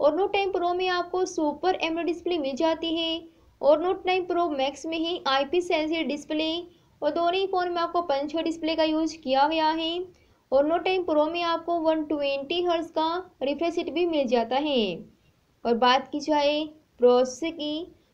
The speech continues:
Note टेन Pro का है Snapdragon का सात सौ बत्तीस जी का सीपीयू है टू पॉइंट टू गीगाहर्ट्ज octa कोर का और इसमें एट नैनोमीटर्स का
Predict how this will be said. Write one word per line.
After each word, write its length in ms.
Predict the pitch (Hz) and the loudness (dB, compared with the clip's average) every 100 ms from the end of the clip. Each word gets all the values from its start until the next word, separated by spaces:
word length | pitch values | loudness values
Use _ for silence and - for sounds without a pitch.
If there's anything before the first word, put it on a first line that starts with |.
| _ | _
Note 240 | 262 294 311 | -2 0 2
टेन 180 | 359 339 | -2 0
Pro 220 | 294 269 269 | 2 2 2
का 60 | 302 | 0
है 380 | 311 311 320 339 _ _ | -2 -4 -6 -10 _ _
Snapdragon 460 | 277 294 302 311 302 | 2 2 4 0 0
का 300 | 302 302 330 - _ | 0 0 -2 -8 _
सात 340 | - 302 302 | 0 2 2
सौ 160 | 320 381 | 2 0
बत्तीस 460 | 302 262 262 311 294 | 2 0 0 -4 -4
जी 220 | - 277 294 | -6 -4 -2
का 200 | 302 294 302 349 _ _ _ _ | 2 2 2 -2 _ _ _ _
सीपीयू 440 | - 339 339 330 359 | -6 -2 -2 0 0
है 60 | 359 | 0
टू 100 | 359 | 0
पॉइंट 200 | 359 330 | -2 -2
टू 100 | 311 | -2
गीगाहर्ट्ज 560 | 320 311 320 320 320 | -2 0 2 0 2
octa 320 | 240 233 302 | 0 2 -2
कोर 180 | 302 311 | 0 0
का 180 | 302 294 302 370 - _ _ _ | 2 0 0 -4 -14 _ _ _
और 220 | - 311 359 | 2 4 4
इसमें 260 | 370 370 | 2 -2
एट 360 | 381 - 302 330 | -2 -2 -2 -4
नैनोमीटर्स 540 | 330 330 330 320 320 | -6 -4 -4 -4 -4
का 180 | - 311 | -2 -2